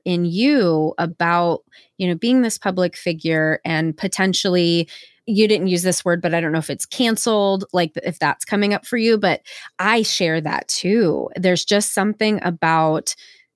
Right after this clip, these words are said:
having enough followers that enough people are paying attention, enough hateful people making shitty comments,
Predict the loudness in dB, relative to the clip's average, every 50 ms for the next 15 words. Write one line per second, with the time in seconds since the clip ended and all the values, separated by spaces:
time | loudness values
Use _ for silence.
0 | _ _ _ _ -8 -2 0 2 4 4 6 6 4 4 2 2 0 0 0 -2
1 | -2 -2 0 0 2 0 0 0 0 0 0 0 0 0 0 0 2 0 0 -2
2 | -2 -6 -4 -2 0 0 0 0 0 -2 0 0 0 -2 -2 -2 -2 -2 0 0
3 | 0 0 2 2 0 0 0 0 2 2 4 2 2 0 -2 -4 -4 -4 -4 -2
4 | -2 -2 -2 -2 -4 -6 -4 0 2 2 2 2 2 0 -2 -4 -4 -4 -4 -2
5 | 0 0 0 -2 -2 -2 0 0 2 4 4 4 4 2 2 0 -2 -4 -6 -6
6 | -8